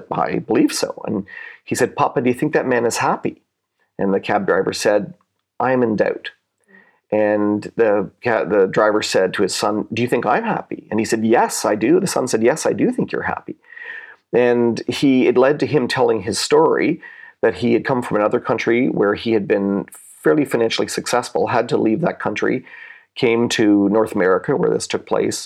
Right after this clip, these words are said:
and, um, became, um,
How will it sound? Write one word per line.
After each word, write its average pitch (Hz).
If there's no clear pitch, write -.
and, 98
um, 90
became, 104
um, 90